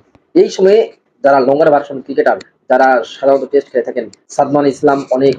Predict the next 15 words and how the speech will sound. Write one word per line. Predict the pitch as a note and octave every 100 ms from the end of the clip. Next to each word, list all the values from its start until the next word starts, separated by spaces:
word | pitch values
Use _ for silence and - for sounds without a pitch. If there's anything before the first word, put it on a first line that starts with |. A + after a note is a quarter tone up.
| B2
মমিনুল | C3 C#3 B2+
হক, | A#2+ C#3 C3+ - _
মুশফিকুর | C#3 - D3+ C3+ B2+
রহিম, | D3 D#3 A#2+ _ _
মেহেদী | - D3+ D#3
হাসান | C#3+ B2+
মিরাজ, | C3+ F#3+ - - _
তাদেরকে | C3+ F3+ G3+ F#3
নিয়ে | D3 D#3
কিন্তু | D3 C3
কাজ | C#3 A#2+ -
করেছেন | C#3+ C#3+ G3 - B2+
বাংলাদেশের | B2+ B2 C3+
স্থানীয় | - C3 C#3
কোচেরা | D3+ E3+ F#3+